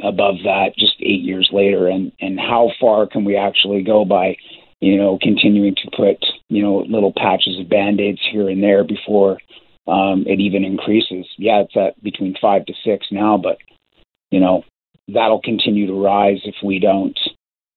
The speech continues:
actually address the root causes of that, which is the illicit drug supply, and try to remove people from that market.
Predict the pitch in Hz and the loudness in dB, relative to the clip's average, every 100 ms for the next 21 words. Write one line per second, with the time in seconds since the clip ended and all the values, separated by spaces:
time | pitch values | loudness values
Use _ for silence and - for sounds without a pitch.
0 | - 104 101 110 98 90 98 101 - - | -8 -4 -2 0 0 -2 -4 -4 -4 -8
1 | 104 98 95 - 104 104 107 107 104 - | -8 -8 -8 -4 2 2 0 -8 -10 -8
2 | 95 78 - _ - 95 - 98 - - | -6 -8 -12 _ -6 -4 -4 -4 -10 -4
3 | 101 98 101 - - 101 101 - - 101 | 0 0 -2 -4 -2 0 0 -4 2 2
4 | 95 92 101 92 98 92 98 98 - 98 | 2 0 0 0 -2 -2 -4 -4 -4 -2
5 | - - 92 98 95 76 - 110 110 | -2 0 0 2 0 -2 -4 -4 -2